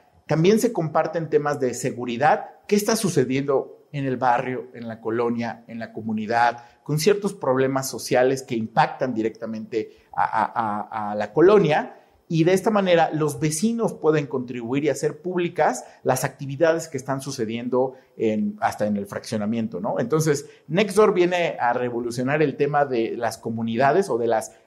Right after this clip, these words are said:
microcomunidades, atendiendo específicamente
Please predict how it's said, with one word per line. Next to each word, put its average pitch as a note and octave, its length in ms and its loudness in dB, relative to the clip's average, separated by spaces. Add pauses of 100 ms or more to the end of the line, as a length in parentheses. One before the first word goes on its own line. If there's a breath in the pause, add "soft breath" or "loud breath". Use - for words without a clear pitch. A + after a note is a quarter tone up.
(120)
microcomunidades, D3+ 1160 2
atendiendo D#3+ 680 2
específicamente D#3+ 1120 -2